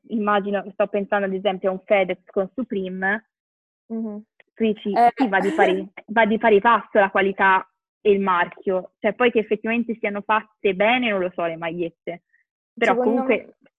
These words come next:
Speaker 2: non sono una fan, poi dico solo questo, ok? Di Supreme,
Speaker 1: Sinceramente
Speaker 2: non di Fedez. Fedez, eh, ogni tanto ha delle
Speaker 1: Ok, no,
Speaker 2: uscite
Speaker 1: perché
Speaker 2: interessanti.
Speaker 1: allora, sincer-, cioè, sinceramente io adesso parlo un po' di un argomento che ne so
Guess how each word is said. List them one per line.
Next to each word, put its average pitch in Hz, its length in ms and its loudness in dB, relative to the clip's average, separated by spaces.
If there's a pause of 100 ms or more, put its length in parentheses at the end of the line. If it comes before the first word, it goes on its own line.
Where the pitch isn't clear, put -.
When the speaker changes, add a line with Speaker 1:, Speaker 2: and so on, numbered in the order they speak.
(540)
Speaker 2:
non 254 220 -2
sono 285 280 -2
una 269 180 -2
fan, 233 540 0
poi 226 160 -4
dico 240 240 -4
solo 247 260 -2
questo, 220 600 -2
ok? - 600 -4 (1400)
Di 247 220 4
Supreme, 320 500 2
Speaker 1:
Sinceramente - 0 -
Speaker 2:
non 302 240 0
di 262 140 -8
Fedez. 208 560 -2
Fedez, 262 520 -4
eh, 185 60 -4
ogni 208 440 -2
tanto 269 260 -4
ha - 20 -8
delle 233 180 0
Speaker 1:
Ok, 240 100 0
no, 247 180 2
Speaker 2:
uscite 233 100 -4
Speaker 1:
perché 220 200 -4
Speaker 2:
interessanti. 214 680 -4
Speaker 1:
allora, 226 220 2
sincer-, 240 320 -2
cioè, 220 140 2
sinceramente 247 560 0
io 226 180 2
adesso 214 200 -2 (140)
parlo 202 280 -2
un 208 60 -8
po' 214 120 -2
di 202 80 -6
un 202 60 -8
argomento 202 500 -8
che 196 220 -6 (500)
ne 214 260 -6
so 202 320 0